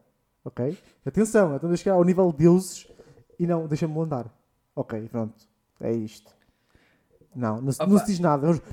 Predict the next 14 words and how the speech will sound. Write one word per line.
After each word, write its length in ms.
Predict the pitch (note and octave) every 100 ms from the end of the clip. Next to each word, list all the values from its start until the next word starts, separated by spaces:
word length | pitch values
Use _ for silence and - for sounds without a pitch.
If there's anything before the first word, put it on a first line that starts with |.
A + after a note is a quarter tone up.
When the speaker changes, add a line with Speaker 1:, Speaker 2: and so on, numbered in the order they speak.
| -
Speaker 1:
nós 400 | E3+ A3 B3 - -
vamos 160 | F#3
manter 220 | G3 F#3
o 40 | G#3+
segredo. 560 | G#3 F3+ E3+ D#3 C#3 G3+ _ _ _
Não, 300 | C3 B2 A#2 _ -
não, 260 | C3+ C3 A#2+ _ _ _ -
não, 260 | F3+ G3
não 240 | F#3+ G#3+ G#3
há 340 | G#3+ G#3 F3+ -
qualquer 160 | E3
tipo 120 | F#3
de 40 | G3
informação, 800 | F3+ F#3 F3+ - F#3+ F#3 F3+